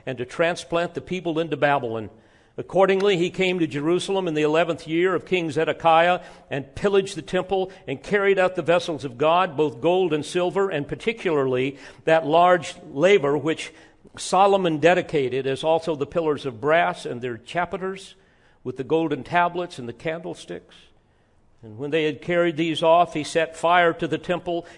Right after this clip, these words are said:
in the fifth month, the first day of the month, in the eleventh year of the reign of Zedekiah, and in the eighteenth year of Nebuchadnezzar. He also burnt the palace and overthrew the city.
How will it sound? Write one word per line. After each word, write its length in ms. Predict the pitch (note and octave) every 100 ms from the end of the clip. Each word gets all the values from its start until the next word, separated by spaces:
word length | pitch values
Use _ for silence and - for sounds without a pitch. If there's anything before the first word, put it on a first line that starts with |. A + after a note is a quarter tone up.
| -
in 100 | C#3+
the 80 | C3
fifth 380 | - F3 F3 D3
month, 300 | E3 E3+ D#3
the 60 |
first 360 | - F3 D#3 D3
day 160 | F3
of 80 | D#3+
the 80 | D3
month, 340 | C#3 C3+ C3
in 140 | D#3 C#3+
the 80 | C#3+
eleventh 480 | C3 D#3+ E3 C#3+
year 360 | D#3+ E3 C#3+ C3 - -
of 140 | B2+ B2
the 100 | C3
reign 360 | D3 D#3 D#3+
of 120 | C#3+ B2
Zedekiah, 760 | C#3+ C#3 - E3 D3 A#2+ A2+ - -
and 160 | C#3+ C#3+
in 140 | D3
the 160 | C3+ E3+
eighteenth 540 | E3 F3 E3 D3+ C#3+
year 280 | C#3 C#3 C3+
of 280 | C3+ B2 A#2+
Nebuchadnezzar. 880 | D3 C#3 C3 C3+ C3 C3+ - A2+ G2 _ _ _ _ _ -
He 100 | D3+
also 260 | D3+ D#3
burnt 300 | A#2 D#3 D3+
the 80 | C#3+
palace 500 | - E3 D#3+ E3 D#3
and 80 | C#3
overthrew 380 | D3 C#3 D3+ C3+
the 100 | B2
city. 460 | - C3 A2+ A2